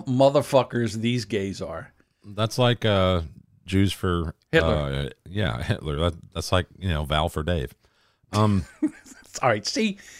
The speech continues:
Speaker 1: now you had to throw in that non sequitur that nobody knows
Speaker 2: they
Speaker 1: about.
Speaker 2: also have, we, you, you don't have to, uh, address it. Um, th-, we also have one that's not, see,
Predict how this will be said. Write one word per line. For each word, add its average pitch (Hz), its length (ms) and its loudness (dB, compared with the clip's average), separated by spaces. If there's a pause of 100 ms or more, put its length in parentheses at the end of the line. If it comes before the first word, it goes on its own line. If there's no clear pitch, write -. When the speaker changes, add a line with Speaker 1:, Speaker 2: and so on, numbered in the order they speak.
(140)
Speaker 1:
now 226 80 0
you 233 140 2
had 254 280 2
to 269 80 6
throw 214 340 6
in 190 140 6
that 151 180 6
non 160 220 6
sequitur 123 520 4
that 123 100 2
nobody 151 380 6
knows 135 220 6
Speaker 2:
they 110 60 6
Speaker 1:
about. 120 80 8
Speaker 2:
also 147 320 8
have, 110 480 4 (460)
we, 113 240 2
you, 117 280 -4
you 123 160 2
don't 113 160 4
have 120 220 2
to, 82 200 0 (140)
uh, 85 60 -8 (260)
address 95 480 0
it. 76 160 -6 (600)
Um, 95 640 4
th-, 107 100 2
we 139 120 8
also 175 200 4
have 143 200 6
one 110 480 4
that's 92 240 2
not, 123 220 0
see, 131 300 0